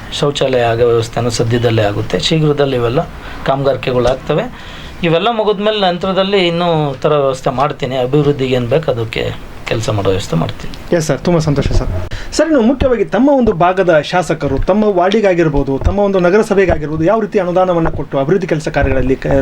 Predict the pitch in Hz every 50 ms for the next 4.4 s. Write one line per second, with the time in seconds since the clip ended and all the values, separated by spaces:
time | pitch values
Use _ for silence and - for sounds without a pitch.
0 | 135 - 151 147 147 156 139 - - - 175 160 151 139 - 143 120 120 113 -
1 | - - - - - - - - - - - - - - - - - - - -
2 | - - - - 151 143 139 147 160 175 180 170 - 160 147 143 - - 165 -
3 | 170 160 151 165 160 160 156 151 139 135 139 135 143 143 - - 135 127 120 110
4 | 104 110 127 131 - - -